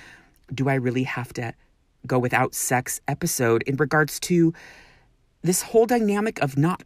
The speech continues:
hooking up because of the Omicron variant and that huge surge that has been sweeping through San Francisco. And while things are still a little bit hectic with that entire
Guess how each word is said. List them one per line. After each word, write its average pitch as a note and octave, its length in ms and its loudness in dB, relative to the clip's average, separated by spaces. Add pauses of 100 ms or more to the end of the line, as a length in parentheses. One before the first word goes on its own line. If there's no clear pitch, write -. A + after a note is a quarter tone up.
hooking F#3 360 -4
up C3 280 -2 (840)
because C3+ 240 -2
of C#3 80 -6
the - 140 -6
Omicron E3+ 480 0
variant C3 440 2
and B2+ 120 2
that - 160 -2
huge B3 420 -2
surge C#3+ 480 2
that B2 160 0 (320)
has - 160 -10
been G#2+ 140 -8
sweeping E3+ 400 -6
through A2 200 -4
San A#2 220 -2
Francisco. F3+ 680 0 (420)
And B3+ 200 2
while F#4 260 2
things C4+ 340 0
are - 100 2
still F#3 600 0
a E3+ 80 -2
little D3+ 300 0
bit D#3 160 -2
hectic - 500 -6
with A#2+ 180 -4
that A#2+ 200 0
entire A2 560 -4